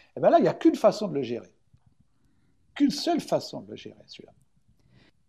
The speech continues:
C'est l'assistance sociale, ce qu'on appelle le management persuasif. C'est-à-dire que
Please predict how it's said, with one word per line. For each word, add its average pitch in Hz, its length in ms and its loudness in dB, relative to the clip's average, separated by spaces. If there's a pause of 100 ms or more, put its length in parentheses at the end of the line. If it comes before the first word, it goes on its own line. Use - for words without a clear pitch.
(340)
C'est - 140 -6
l'assistance 165 380 -2
sociale, 113 360 -8 (580)
ce - 80 -20
qu'on 147 100 -4
appelle 151 240 2
le 147 100 2
management 147 400 0
persuasif. 101 640 -10 (600)
C'est-à-dire 233 360 4
que 170 320 4